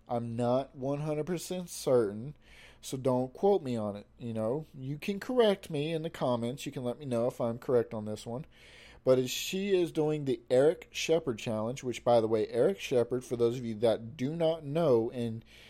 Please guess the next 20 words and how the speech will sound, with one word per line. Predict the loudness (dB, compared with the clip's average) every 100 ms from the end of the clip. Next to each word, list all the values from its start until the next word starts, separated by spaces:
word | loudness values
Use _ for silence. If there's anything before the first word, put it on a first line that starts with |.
| -20 -20 _ _ -2
guys, | 2 2 2
this | -4
has | -2
been | 0 4
out | 4 2
for | -2
a | 0
while, | 2 2
so | 0 -4
if | -4
you | -4
do | -2
not | 2 2
know | 2 2
who | 2 -2 -4
he | -4 0 2
is, | 4 2 -4 -14 _ -20 _ -14
then, | -4 0 0 0 -6 -12 -20 -20 -20 _ _ -10
and | -10 -10 -6
I'm, | -4 -2 -6